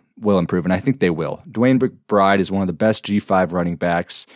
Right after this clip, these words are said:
He led F B S last year with four point one yards after contact. You got Trey Shropshire. He led the country with twenty-six yards per catch, and he caught their winning,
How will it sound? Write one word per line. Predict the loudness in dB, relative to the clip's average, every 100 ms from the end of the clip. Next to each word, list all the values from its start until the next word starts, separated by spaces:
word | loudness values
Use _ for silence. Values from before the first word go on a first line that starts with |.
| _
He | 0
led | 2 4
F | 2 0
B | 0
S | 2 2 0
last | 0 0 -2
year | -2
with | -2 -4
four | -2 0
point | 2 0 0 0
one | 0 0 0
yards | 2 4 2 -2 -6
after | -2 -2 -2 -6
contact. | -2 -2 0 2 2 0 -14 _ _ _ _ _
You |
got | 2 2
Trey | 2 -2
Shropshire. | 0 0 -2 0 0 0 0 -2 _ _
He | -4 0
led | 0
the | -2
country | -2 -2 0
with | -2 -2
twenty-six | -2 0 0 -2 -6
yards | 0 0 0
per | -12
catch, | -12 -10 -2 0 0 -4 -4 -20 _
and | -2 -2
he |
caught | 0 -2
their | 0 0
winning, | 0 0 0 -2